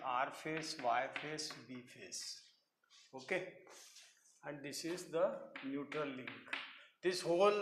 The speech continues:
thing, this whole components are enclosed in a distribution board,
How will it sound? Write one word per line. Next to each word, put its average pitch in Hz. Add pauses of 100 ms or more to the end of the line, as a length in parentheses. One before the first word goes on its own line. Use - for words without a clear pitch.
(600)
thing, 185 (4000)
this 165
whole 190 (1800)
components 180
are 180 (800)
enclosed 165
in 160
a 165 (1400)
distribution 156
board, 156